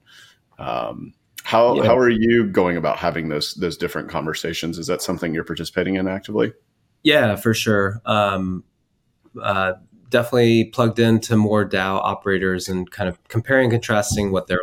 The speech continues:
Speaker 2: learning, uh, 'cause I think we're all learning in the bleeding edge. But I think, um, the thing that I,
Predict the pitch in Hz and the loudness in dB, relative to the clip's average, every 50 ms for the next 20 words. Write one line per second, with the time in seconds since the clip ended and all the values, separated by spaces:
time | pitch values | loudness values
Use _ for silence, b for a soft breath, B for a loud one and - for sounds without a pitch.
0 | 92 95 95 104 113 120 127 120 - _ _ - 92 90 85 85 - - 98 95 | -2 -4 -2 0 0 0 -2 -4 -8 _ _ -10 -8 -8 -8 -8 -8 -6 -6 -4
1 | 87 104 95 92 - 95 95 90 87 90 85 87 92 101 95 92 90 90 87 87 | -2 -2 -4 -2 0 2 2 4 4 2 2 0 -2 -4 -2 -2 -2 -2 -2 -4
2 | 85 - _ _ _ _ 107 101 92 92 92 95 92 92 87 - - - 101 107 | -4 -6 _ _ _ _ 0 0 0 0 0 0 0 0 -2 -4 -2 0 0 2
3 | 107 - 127 117 - - B B B B B B B B B B _ 107 104 101 | 2 2 0 0 0 -6 B B B B B B B B B B _ 0 0 0
4 | 95 95 92 90 90 90 87 - _ _ _ _ _ _ _ _ _ _ 110 107 | 0 0 0 0 0 -2 -4 -6 _ _ _ _ _ _ _ _ _ _ 0 0
5 | 107 - - - 123 120 120 120 113 107 107 101 101 - 104 101 101 101 101 98 | 0 0 2 2 4 4 6 4 4 4 4 2 2 0 -2 0 0 0 0 0
6 | 95 95 95 95 95 95 95 95 95 95 95 98 | 0 0 0 0 2 2 2 0 0 0 -2 -4